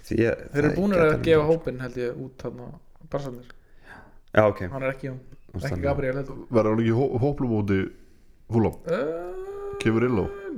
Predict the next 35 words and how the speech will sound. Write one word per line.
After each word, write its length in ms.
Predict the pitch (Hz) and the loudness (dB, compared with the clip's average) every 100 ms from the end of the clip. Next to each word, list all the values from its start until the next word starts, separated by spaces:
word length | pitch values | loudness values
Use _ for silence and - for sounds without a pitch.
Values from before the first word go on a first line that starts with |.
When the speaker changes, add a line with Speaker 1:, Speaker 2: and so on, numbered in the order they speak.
| 156 165 160 160 175 | -10 -8 -8 -6 -6
Speaker 2:
Kannski, 440 | - 202 208 - - | -2 -2 -2 -8 -6
kannski 380 | 220 226 226 233 | -2 -2 -2 -2
móti 380 | 220 214 214 202 185 - - | 0 0 0 2 0 -6 -14
Sporting 440 | - - 185 175 160 | -8 -2 -2 -2 0
seinni 280 | 175 165 | 0 2
leiknum 300 | 147 147 139 135 | -2 -2 -4 -2
eða, 280 | 143 139 127 | 2 2 2
eða 180 | 135 131 - | 2 2 2
Palace. 360 | 151 120 127 | 0 0 -2
Ég 80 | 135 | -2
held 120 | 135 | -2
hann 100 | 139 | -2
sé 120 | 139 | -2
ekki 160 | 139 135 | -4 -4
klár 240 | 147 127 127 | -2 0 -2
í 40 | |
Fulham. 260 | 135 127 127 - - - - - - | -6 -10 -10 -18 -20 -20 -18 -18 -16
Speaker 3:
Já, 180 | 90 - - | -14 -12 -8
það 220 | 98 92 | -6 -6
er 120 | 90 - - - - | -8 -14 -18 -18 -6
Speaker 2:
En 240 | 139 135 - | -4 -4 -8
það, 340 | - 160 165 | 0 2 4
þú 160 | 160 151 | 2 0
veist, 160 | 143 151 | 0 -4
ef 280 | 151 156 156 | 0 4 6
að 100 | 170 | 4
Eddie 220 | 196 214 | 4 0
er 60 | 139 | 0
ekki 100 | 123 | 0
klár, 180 | 147 131 | 0 2
þá 60 | 147 | 4
erum 220 | 156 151 | 4 6
við 80 | 156 | 4
screwed 460 | 147 156 208 262 | 0 2 4 4
í 80 | 156 | 2